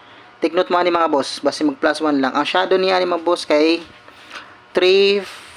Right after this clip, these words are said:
five four. Three five four ang shadow, ano, mga boss. Ha, respetarin niyo na, boss, ang kanang eskalera kay nagkuan ra ba? Nag-triple, tapos karon nag-double,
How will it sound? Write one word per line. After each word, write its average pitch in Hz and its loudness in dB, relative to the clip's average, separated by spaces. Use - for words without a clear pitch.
five 175 2
four. 147 2
Three 175 0
five 180 0
four 180 0
ang 156 -2
shadow, 160 0
ano, 160 -2
mga 151 -2
boss. - -6
Ha, 185 0
respetarin 240 0
niyo 240 4
na, 240 4
boss, 220 -2
ang 190 0
kanang 196 0
eskalera 190 2
kay 165 2
nagkuan 170 -2
ra 185 2
ba? 139 0
Nag-triple, 175 2
tapos 160 -2
karon 170 2
nag-double, 165 2